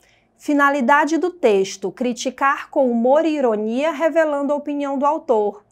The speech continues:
Observem, gente, que esse texto ele tem uma intenção, tem uma finalidade, que é fazer uma crítica. Esse texto está relacionada à frase repercutida na sociedade, "Fique em casa." Mas esse texto critica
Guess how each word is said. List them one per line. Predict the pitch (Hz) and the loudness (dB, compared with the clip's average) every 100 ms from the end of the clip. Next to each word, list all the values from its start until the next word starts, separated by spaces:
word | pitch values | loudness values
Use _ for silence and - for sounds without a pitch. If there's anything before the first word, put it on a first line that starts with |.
| _ _ - | _ _ -6
Observem, | 202 208 - 220 226 220 208 | -4 -4 0 0 0 -4 -4
gente, | 208 190 - | -6 -8 -4
que | 233 | -4
esse | 220 | -2
texto | 247 240 240 | -2 -4 -2
ele | 262 254 | -4 -2
tem | 262 262 | -2 -2
uma | 269 | -2
intenção, | 269 262 359 466 - 254 254 | -4 -4 -6 -8 -4 -2 -2
tem | 254 247 247 | -2 -4 -2
uma | 254 | -4
finalidade, | 294 294 302 392 302 247 233 | -4 -4 -4 2 4 4 0
que | 254 | -4
é | 349 | -6
fazer | 349 339 285 302 | -2 -2 0 -2
uma | 320 415 | -4 -6
crítica. | - 254 277 294 - 190 - - - | -4 -4 -4 -10 -8 -8 -8 -20 -4
Esse | 277 339 392 | -2 0 -2
texto | - 208 254 - | 0 0 0 -2
está | 262 262 | -6 -4
relacionada | 254 285 277 269 254 196 190 202 254 214 196 - - | -4 -2 -2 -2 -4 -4 -4 -2 0 0 -4 -14 -8
à | 247 | -8
frase | 254 - 226 247 254 | -8 -2 0 2 0
repercutida | 220 240 247 247 247 233 247 233 | -2 -2 -4 -6 -10 -8 -6 -4
na | 233 | -4
sociedade, | 226 226 226 190 208 254 220 | -4 -4 -4 -6 0 0 0
"Fique | 226 - 330 359 339 | -4 -4 -4 -2 -2
em | 240 | -4
casa." | 233 226 196 190 185 185 180 _ _ _ | -4 -4 -2 -2 -2 -4 -4 _ _ _
Mas | 214 208 208 | -4 -2 0
esse | 254 254 | 0 0
texto | 247 220 226 233 | -2 -2 -2 -6
critica | 220 294 320 - 214 196 185 165 | -4 -4 -4 -6 -8 -8 -10 -12